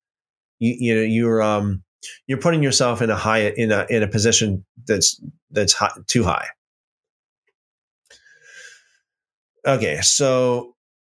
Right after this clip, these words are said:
so Moses then, okay, so he fell, he falls on his face apparently in prayer, and then he speaks to, uh, Korah and all his company, saying, "Tomorrow morning the Lord will show who is his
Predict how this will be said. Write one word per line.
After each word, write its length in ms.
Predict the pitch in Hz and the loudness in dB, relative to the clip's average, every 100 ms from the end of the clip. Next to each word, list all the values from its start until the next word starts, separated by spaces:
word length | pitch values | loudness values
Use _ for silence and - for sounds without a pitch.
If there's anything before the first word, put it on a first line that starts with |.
| _ _ _ _ _ _ _ _ _ _ _ _ _ - | _ _ _ _ _ _ _ _ _ _ _ _ _ -4
so 160 | 160 | 0
Moses 460 | 147 147 143 131 113 | 2 2 2 0 0
then, 180 | 131 123 | 0 0
okay, 540 | 120 120 113 113 113 | -2 0 0 2 -2
so 180 | 113 135 | 0 0
he 80 | 123 | 2
fell, 180 | 147 131 | 2 0
he 60 | |
falls 320 | 113 139 131 | 0 0 0
on 80 | 127 | 0
his 160 | 120 - | 0 0
face 420 | 127 113 104 - | 2 2 2 0
apparently 480 | 117 104 120 113 110 | -2 2 2 2 2
in 120 | 107 | 0
prayer, 440 | 101 - 117 113 113 | -2 -2 0 0 0
and 200 | 110 104 | -2 0
then 200 | 107 104 | 0 0
he 200 | 95 104 | 0 0
speaks 680 | - - _ - 113 98 - | 0 -2 _ -4 -2 0 0
to, 640 | - 104 101 95 90 - - 110 107 107 | 2 2 2 0 -2 -6 -8 -2 -2 0
uh, 140 | 95 | -4
Korah 680 | - - 117 113 107 101 - _ _ _ _ | -4 -2 0 2 0 -4 -10 _ _ _ _
and 100 | - | -4
all 140 | 92 107 | 0 0
his 160 | 104 | 0
company, 420 | - 107 95 101 92 | 0 -2 0 0 2
saying, 300 | - 92 90 | 2 2 0
"Tomorrow 400 | - 107 117 113 | -2 0 0 0
morning 340 | 110 110 110 | 0 0 0
the 60 | 107 | 0
Lord 240 | 104 110 | 0 0
will 80 | 104 | 0
show 340 | - 127 123 | 0 2 0
who 180 | 113 120 | 0 0
is 160 | 107 - | 0 0
his 400 | 165 175 165 | 0 2 0